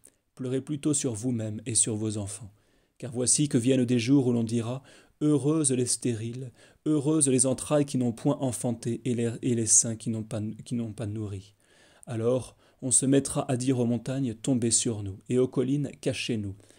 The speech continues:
Car si l'on traite ainsi le bois vert, qu'arrivera-t-il au bois sec ? » On emmenait aussi deux autres des malfaiteurs pour les mettre à mort avec lui. Lorsqu'ils arrivèrent au lieu-dit du calvaire, ils le crucifièrent là, ainsi que les deux malfaiteurs, l'un à droite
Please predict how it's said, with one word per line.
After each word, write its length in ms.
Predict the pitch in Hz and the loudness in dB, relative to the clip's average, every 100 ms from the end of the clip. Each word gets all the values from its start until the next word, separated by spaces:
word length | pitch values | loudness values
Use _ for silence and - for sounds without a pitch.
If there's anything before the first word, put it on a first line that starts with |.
| _ _ | _ _
Car 160 | - 113 | -6 -2
si 140 | - | 0
l'on 100 | 131 | 0
traite 240 | - 147 131 | 0 -2 2
ainsi 220 | 120 135 | 2 2
le 100 | 127 | 0
bois 200 | 117 113 | 0 0
vert, 380 | 123 135 139 - _ _ _ | -2 -6 -8 -16 _ _ _
qu'arrivera-t-il 840 | 147 135 120 113 123 110 - 101 101 | -6 -4 -4 -4 -6 -8 -8 -8 -8
au 100 | 131 | -8
bois 220 | 107 104 | -6 -2
sec ? » 460 | 98 - 101 - - - _ _ _ _ _ - | 2 2 2 -10 -18 -20 _ _ _ _ _ -14
On 140 | 110 | -10
emmenait 320 | 113 117 120 | -4 -2 0
aussi 320 | 120 113 - 135 | 0 2 2 2
deux 240 | 123 117 | 2 2
autres 220 | 127 - | 0 -2
des 80 | 113 | -2
malfaiteurs 580 | 110 110 - 107 127 139 | -2 -2 -4 -2 -2 -2
pour 140 | 127 | -2
les 60 | 110 | -2
mettre 260 | 107 - | -4 -4
à 40 | 110 | -4
mort 260 | 101 98 | -4 -4
avec 260 | 98 95 - | -6 -8 -10
lui. 160 | 95 - _ _ _ _ _ _ _ _ _ _ _ _ | -14 -16 _ _ _ _ _ _ _ _ _ _ _ _
Lorsqu'ils 380 | 110 - 117 110 | -12 -6 -2 0
arrivèrent 420 | 117 113 127 135 131 | 2 2 2 0 -2
au 60 | |
lieu-dit 260 | 110 117 123 | 0 0 0
du 140 | 117 | 0
calvaire, 400 | 113 113 113 135 | 0 0 2 0
ils 80 | 120 | 0
le 60 | 117 | 0
crucifièrent 640 | - 120 120 - 120 107 | 2 0 0 -2 -4 -4
là, 180 | 107 113 - - - | -6 -10 -16 -20 -8
ainsi 380 | 131 131 - 156 | 0 2 2 2
que 80 | 143 | 4
les 100 | 127 | 4
deux 160 | 120 | 4
malfaiteurs, 720 | 147 131 - 117 - 117 120 - _ - | 4 2 2 -4 -4 -8 -10 -16 _ -6
l'un 240 | 123 131 | -2 -2
à 40 | 120 | -2
droite 380 | 101 110 110 | -4 -4 -8